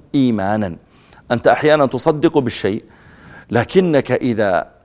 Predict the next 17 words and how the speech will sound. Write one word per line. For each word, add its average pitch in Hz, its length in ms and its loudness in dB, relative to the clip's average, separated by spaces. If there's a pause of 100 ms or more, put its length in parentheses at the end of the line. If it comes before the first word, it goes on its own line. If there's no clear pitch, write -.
رأيته 175 840 4
ازددت 135 580 2
به 117 240 -2
يقيناً 120 640 0
وتصديقاً. 90 720 -6 (720)
فالله 117 360 2
جل 117 220 0
وعلا 101 360 0
يقول 90 380 -6
لإبراهيم: 85 560 -8 (400)
"أولم 120 280 0
تؤمن؟" 135 400 -10 (640)
قال: 101 280 0
"بلى، 95 260 -2
ولكن 92 640 -6
ليطمئن 107 1000 -6
قلبي". 80 760 -10